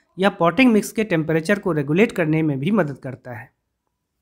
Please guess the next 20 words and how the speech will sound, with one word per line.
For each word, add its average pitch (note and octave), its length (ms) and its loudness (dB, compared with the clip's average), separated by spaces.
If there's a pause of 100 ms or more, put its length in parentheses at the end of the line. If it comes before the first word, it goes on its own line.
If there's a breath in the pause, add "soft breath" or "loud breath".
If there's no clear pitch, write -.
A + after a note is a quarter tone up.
(400)
कॉमन B3 300 6
पॉटिंग A#3 340 0
मिक्स A3+ 220 -6
में B3 120 0
इसकी G#3+ 280 -4
मात्रा D#3+ 380 -2
पॉटिंग F3 420 -2
मिक्स G#3+ 180 -2
के A3+ 120 -4
टोटल G3 360 0
वॉल्यूम D#3 400 0
का G#3+ 260 -4 (400 soft breath)
दस A3+ 280 2
से B3+ 100 0
बीस A3 260 -2
परसेंट D#3+ 460 -4
तक A#3 100 -6
रखा D#3 260 -4
जाता E3 300 2
है, B3+ 320 -2